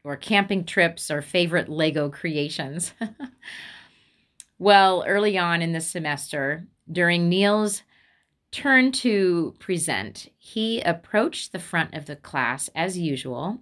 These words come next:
and began with his typical introduction, saying, "Hi, my name is Niels, and today I'm going to tell you about." He stopped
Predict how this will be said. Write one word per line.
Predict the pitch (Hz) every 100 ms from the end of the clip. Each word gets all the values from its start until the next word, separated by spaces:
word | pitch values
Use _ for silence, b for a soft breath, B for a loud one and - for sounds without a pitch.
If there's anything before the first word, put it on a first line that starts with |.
| _
and | 170 208
began | 262 175 139 123 135
with | 151 160
his | 196 190
typical | - 135 143 160 143
introduction, | 139 147 156 151 - 98 - - _ _ _ _ B B B -
saying, | - 156 107 117 196 - _ b b b b
"Hi, | 196 180 175 180
my | 185 165
name | 165 147 185
is | 254
Niels, | 208 180 156 143 165 -
and | 151 160
today | 165 151 226 214 151 147 165
I'm | 170 165
going | 160 156
to | 165
tell | - 175
you | 175 165
about." | 151 143 _ 175 180 175 151 147 147 156 165 185 208 - - _ _ _ _ _ _ _ _ _ _ _ _
He | - - 127
stopped | - - - 175 131 - -